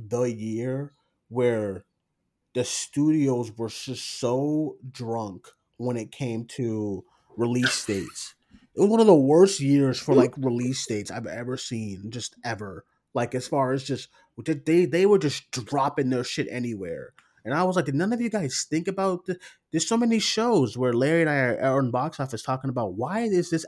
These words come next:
out right now?" Remember that one, like, month where it was, like, Little Mermaid, Spider-Verse, Flash, this, that. And I was like,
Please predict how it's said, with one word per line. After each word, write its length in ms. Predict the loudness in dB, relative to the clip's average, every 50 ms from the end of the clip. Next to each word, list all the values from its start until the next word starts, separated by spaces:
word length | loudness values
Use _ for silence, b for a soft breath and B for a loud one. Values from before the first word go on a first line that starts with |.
| -2
out 280 | 0 0 0 0 0 0
right 240 | 0 0 0 0 -2
now?" 400 | -4 -4 -4 -4 -6 -8 -10 -16 b b b b b b 0
Remember 200 | 2 4 6 6 6
that 140 | 6 4 4
one, 420 | 4 4 4 4 4 2 2 2 2
like, 220 | 2 2 2 2
month 440 | 0 2 2 2 2 2 0 -2 0
where 180 | 2 4 4 4
it 60 | 4
was, 200 | 2 0 0 0
like, 240 | 2 2 2 0 b b b b b b b _ 2
Little 200 | 4 6 6 6
Mermaid, 520 | 6 6 6 6 4 4 2 0 -2 -6
Spider-Verse, 720 | -8 -4 -2 0 2 2 0 0 0 -2 -2 -4 -6 -8
Flash, 760 | -6 -2 0 2 2 2 2 0 0 -2 -4 -6 -6 -6 2
this, 480 | 6 6 6 6 4 0 -6 -8 -8 -6
that. 340 | -4 -4 -2 -2 -2 -4 -6
And 120 | -6 -6 -6
I 100 | -4 -2
was 220 | -2 -4 -2 -2
like, 340 | 0 0 0 0 -2 -6